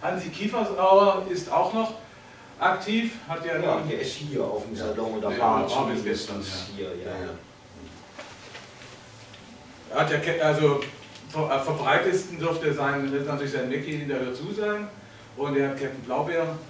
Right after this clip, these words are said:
Speaker 1: in seinem Studio gezeichnet und, und seine Serie Louis Livingston ist wahrscheinlich dann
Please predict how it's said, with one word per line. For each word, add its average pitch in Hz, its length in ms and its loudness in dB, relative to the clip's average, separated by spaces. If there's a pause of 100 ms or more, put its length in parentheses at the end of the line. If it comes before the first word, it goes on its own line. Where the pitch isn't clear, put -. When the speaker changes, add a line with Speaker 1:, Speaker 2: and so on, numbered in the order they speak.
(140)
Speaker 1:
in - 60 -14
seinem 147 140 -4
Studio 151 300 -8 (120)
gezeichnet 127 600 -6
und, 127 200 -8 (640)
und 113 80 -12
seine 127 200 -2
Serie 135 320 2
Louis 127 220 -6
Livingston 127 640 -6
ist - 160 -8
wahrscheinlich - 460 -6
dann 117 300 -8